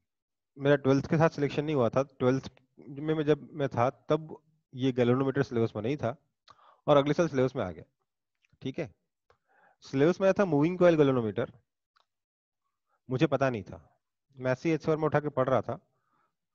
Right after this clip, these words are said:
तो मुझे टेंजेंट गैल्वेनोमीटर दिखा, मेरे को मन किया पढ़ने का कि, कि वर्क कैसे करता है। Out of curiosity मैंने टें-, टेंजेंट गैल्वेनोमीटर पढ़ डाला,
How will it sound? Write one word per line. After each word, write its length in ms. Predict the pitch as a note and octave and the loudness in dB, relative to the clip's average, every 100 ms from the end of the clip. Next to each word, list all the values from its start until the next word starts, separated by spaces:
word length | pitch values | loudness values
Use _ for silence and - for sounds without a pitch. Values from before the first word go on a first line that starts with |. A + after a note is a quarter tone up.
| - | 0
तो 320 | D3+ D#3 D#3 | 4 4 2
मुझे 380 | C#3 B2+ D3+ D#3 | 0 0 0 0
टेंजेंट 400 | - B2 B2+ D3 | -2 -4 -2 -2
गैल्वेनोमीटर 440 | D3 D3 D3 C#3 | 0 0 -2 -2
दिखा, 220 | A2 G#2 | -2 -2
मेरे 160 | C3 B2+ | -2 -2
को 100 | C3 | -2
मन 180 | B2 C#3+ | -2 -2
किया 140 | D3 | 0
पढ़ने 260 | C3 A#2 A#2+ | 0 0 -2
का 200 | B2+ B2 | -2 -4
कि, 100 | - | -10
कि 80 | - | -4
वर्क 220 | A#2 B2 | 0 0
कैसे 200 | - - | -2 -6
करता 200 | G#2+ G2+ | -6 -6
है। 60 | A#2+ | -2
Out 180 | C#3 C#3 | 0 0
of 100 | F3+ | 0
curiosity 460 | D#3 D3+ D#3+ F3 | 2 2 2 0
मैंने 140 | F#3 F#3 | 0 0
टें-, 240 | D3+ C3 - | 0 -4 -4
टेंजेंट 280 | C3+ C3 C#3+ | -2 0 2
गैल्वेनोमीटर 400 | C3+ C3 C3 D3+ | 2 2 2 0
पढ़ 160 | C3 G#2+ | 0 0
डाला, 200 | G2 | 0